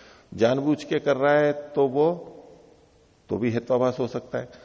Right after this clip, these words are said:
तो जो अनजाने में बोल रहा है तब तो वो हेतु ही है, उसकी दृष्टि में हेतु ही है, और हेतु अपने पक्ष को सिद्ध करने के लिए दिया जाता है।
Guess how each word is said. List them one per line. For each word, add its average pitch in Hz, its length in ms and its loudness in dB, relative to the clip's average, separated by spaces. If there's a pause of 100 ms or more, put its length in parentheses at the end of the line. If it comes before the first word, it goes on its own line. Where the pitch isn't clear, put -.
(180)
तो - 80 -8
जो 165 100 0
अनजाने 131 540 0
में 185 140 2
बोल 135 180 4
रहा 147 100 4
है 151 80 4
तब 147 220 -6
तो 156 60 -2
वो 151 120 0
हेतु 117 320 -4
ही 95 140 -6
है, 85 260 -12 (280)
उसकी 127 240 -2
दृष्टि 113 340 -4
में 113 100 -4
हेतु 101 300 -6
ही 90 80 -6
है, 87 100 -10 (280)
और 127 140 0
हेतु 156 300 -2
अपने 175 220 0
पक्ष 165 220 -4
को 156 140 -4
सिद्ध 139 260 -2
करने 147 260 -2
के 135 80 -4
लिए 110 120 -4
दिया 113 200 -4
जाता 139 280 -10
है। - 280 -18